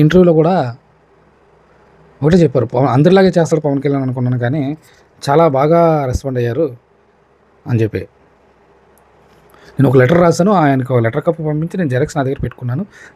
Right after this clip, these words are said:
దానికి రెస్పాండ్ అయ్యారు, నిజంగా ఇలాంటి వ్యక్తి ఉండాలి అని చెప్పేసి పవన్ కళ్యాణ్ గారి గురించి కూడా మాట్లాడడం అయితే జరిగింది. ఇదంతా ఎందుకు చెప్తున్నానంటే, అంటే పార్టీలు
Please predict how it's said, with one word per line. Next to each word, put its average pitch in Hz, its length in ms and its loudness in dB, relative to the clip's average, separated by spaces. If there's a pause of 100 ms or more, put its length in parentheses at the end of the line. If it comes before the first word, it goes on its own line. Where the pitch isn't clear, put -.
దానికి 139 240 0
రెస్పాండ్ 160 320 0
అయ్యారు, 139 200 0 (100)
నిజంగా 143 280 -4
ఇలాంటి 135 220 -2
వ్యక్తి 123 200 -10 (100)
ఉండాలి 143 340 -2
అని 131 120 -6
చెప్పేసి - 280 -12 (580)
పవన్ 127 180 0
కళ్యాణ్ 135 200 -2
గారి 123 140 -2
గురించి 120 200 -4
కూడా 113 120 -4 (120)
మాట్లాడడం 113 380 -4
అయితే 101 180 -12
జరిగింది. - 260 -20 (2250)
ఇదంతా 196 320 6
ఎందుకు 208 200 4
చెప్తున్నానంటే, 135 500 0 (720)
అంటే 175 140 2 (300)
పార్టీలు 170 500 0